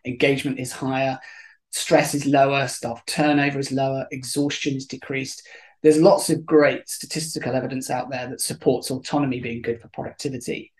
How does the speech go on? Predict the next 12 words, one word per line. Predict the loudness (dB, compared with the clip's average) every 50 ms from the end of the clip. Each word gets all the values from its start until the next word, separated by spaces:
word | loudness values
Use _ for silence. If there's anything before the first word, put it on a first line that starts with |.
| _ -20 -18 -18 -18 -10 _
But | 4
what | 6 8 8 10
we | 10
wanted | 10 10 8 8 6 4 0
to | -2 -2
prove | -2 2 4 6 6 6 4 -2 -6 -12 _ _ _ _ _
through | 2 4 4 4 6
Hoxby, | 4 2 2 2 0 -2 -2 -2 -2 -2 -4 -6 -4
through | -4 -2 0
our | 4 6 6 6
own | 8 6
research, | 6 4 2 -2 -6 -8 -8 -8 -10 -14 -16 -16